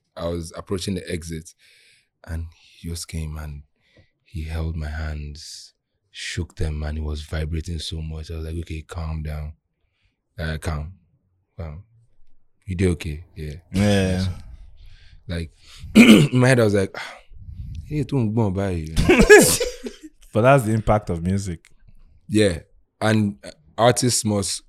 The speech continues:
Speaker 1: like, those type of things are fascinating.
Speaker 2: Hmm.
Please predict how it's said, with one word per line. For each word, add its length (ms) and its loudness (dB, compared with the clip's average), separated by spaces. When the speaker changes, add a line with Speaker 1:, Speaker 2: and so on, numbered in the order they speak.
Speaker 1:
like, 360 -4
those 300 4
type 260 4
of 120 -2
things 320 0
are 120 -2
fascinating. 800 -6
Speaker 2:
Hmm. 240 -6